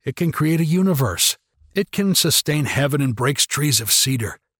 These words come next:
If we seek to obey His voice, grace and mercy will be given us in abundance.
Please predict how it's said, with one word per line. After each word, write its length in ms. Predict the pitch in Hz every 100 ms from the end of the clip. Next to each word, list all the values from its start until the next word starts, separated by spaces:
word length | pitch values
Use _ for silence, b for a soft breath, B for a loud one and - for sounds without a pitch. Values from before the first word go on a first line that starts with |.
| B B
If 120 | 156 160
we 140 | 262
seek 260 | - 214 -
to 140 | 175
obey 300 | 131 117 131
His 160 | 120 107
voice, 480 | 110 110 92 - - b b b -
grace 420 | 127 131 165 -
and 140 | 120
mercy 340 | 113 139 - 143
will 140 | 127
be 160 | 117 113
given 340 | 107 139 156
us 280 | 135 139 -
in 100 | 110
abundance. 640 | 95 104 113 104 104 -